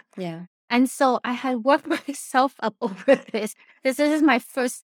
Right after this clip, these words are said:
Speaker 2: kind of that type of diving. I've
Speaker 1: Mm.
Speaker 2: always dove in <laughs> lovely, calm waters, <laughs>
Speaker 1: Mm.
Speaker 2: tropics, where there's, like, coconut trees and <laughs> clear blue water where you can see the bottom. You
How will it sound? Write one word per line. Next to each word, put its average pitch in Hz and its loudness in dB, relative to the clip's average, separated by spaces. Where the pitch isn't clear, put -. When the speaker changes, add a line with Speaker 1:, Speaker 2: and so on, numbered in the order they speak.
Speaker 2:
kind 226 -2
of 214 -8
that 208 -4
type 208 -6
of 185 -10
diving. 196 -4
I've 202 -4
Speaker 1:
Mm. 185 -6
Speaker 2:
always 226 -2
dove 202 -2
in 190 -6
<laughs> - -10
lovely, 208 -4
calm 285 2
waters, 262 2
<laughs> - -4
Speaker 1:
Mm. 285 -4
Speaker 2:
tropics, 285 0
where 262 4
there's, 254 0
like, 240 0
coconut 330 2
trees 359 -2
and 294 2
<laughs> - -18
clear 285 2
blue 330 2
water 294 4
where 269 2
you 247 0
can 254 -6
see 277 -2
the 247 2
bottom. 214 0
You 208 -8